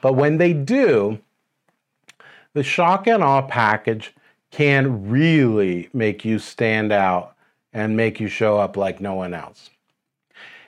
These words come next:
And what goes into a shock and awe? Uh, I mean, there's a lot of great ideas that, of what you can do. Um,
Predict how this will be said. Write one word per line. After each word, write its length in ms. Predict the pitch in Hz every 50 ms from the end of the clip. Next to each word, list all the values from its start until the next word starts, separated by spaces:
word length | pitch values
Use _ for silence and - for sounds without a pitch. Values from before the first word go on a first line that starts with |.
| _ 170
And 340 | 165 160 165 160 160 151
what 280 | 156 156 196 226 208 214
goes 220 | 185 196 180 151
into 460 | 143 156 151 151 165 151 - - 165 151
a 60 | 131
shock 360 | - - 147 131 127 127 -
and 140 | 147 127 123
awe? 360 | 117 113 110 110 110 110 - _
Uh, 440 | - 160 135 123 120 120 117 120 113 - _ _
I 40 | 190
mean, 200 | 139 127 127 117
there's 200 | 117 131 120 -
a 60 | 131
lot 400 | 120 113 117 123 131 135 143 143
of 120 | 139 120 117
great 260 | - 139 139 135 131
ideas 680 | 127 127 123 117 127 123 123 127 123 123 117 113 - - _
that, 220 | - 127 113 117 113
of 220 | 123 127 117 101
what 260 | 113 120 120 117 -
you 80 | - 113
can 200 | 117 120 117 110
do. 420 | 107 113 113 110 110 110 104 104 - - - - - - - _
Um, 680 | - 127 120 113 113 113 107 107 107 104 107 104 104